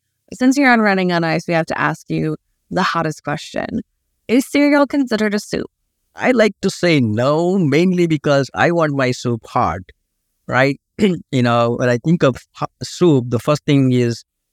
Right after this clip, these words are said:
Speaker 2: hot, right? And, um, cereal is, uh, always, for me, it's a cold one. That is the, that is my, and then,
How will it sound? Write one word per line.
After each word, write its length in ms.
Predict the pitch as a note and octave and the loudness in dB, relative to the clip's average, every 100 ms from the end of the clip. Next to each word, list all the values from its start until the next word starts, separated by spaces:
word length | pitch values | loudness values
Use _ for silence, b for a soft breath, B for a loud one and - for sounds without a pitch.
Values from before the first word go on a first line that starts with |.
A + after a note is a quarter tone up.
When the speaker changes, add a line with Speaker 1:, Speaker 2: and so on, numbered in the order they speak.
| _ | _
Speaker 2:
hot, 420 | - A#2+ A#2+ D#3 G3 - _ _ _ - | -6 0 0 0 -4 -16 _ _ _ -4
right? 320 | A#2 A#2+ C#3 _ - | 0 0 -2 _ -4
And, 680 | B2 A#2 A#2 A#2 A#2 A#2 A#2 | -2 0 0 0 -2 0 2
um, 400 | A2+ A2 A2+ B2+ | 2 2 0 -4
cereal 600 | - D#3 C#3+ C#3 B2+ B2 | 0 2 4 2 2 2
is, 500 | A#2 - - - - | 0 -2 -12 -12 -4
uh, 360 | A2+ A2 A2 - _ - | -2 0 -2 -6 _ 0
always, 500 | C#3 B2+ G#2+ A2 - _ _ _ _ _ | 2 2 0 0 -6 _ _ _ _ _
for 100 | G#2+ | 0
me, 380 | A#2+ B2+ A2 A2+ - | 4 4 2 -2 -10
it's 180 | A#2 - | -8 -8
a 60 | |
cold 480 | - C3 A2 A2 A#2 | -4 -2 0 0 -2
one. 460 | G#2+ G#2 F#2+ C3+ C#3 | 0 0 0 -4 0
That 220 | A2+ C3 | 2 2
is 180 | C3+ B2+ | 0 -2
the, 200 | A#2 A2 | -2 0
that 180 | A#2 B2+ | -2 -2
is 100 | B2 | -2
my, 160 | A2+ A#2 | -2 0
and 200 | B2+ B2 | 0 0
then, 280 | C#3 C3+ | 0 0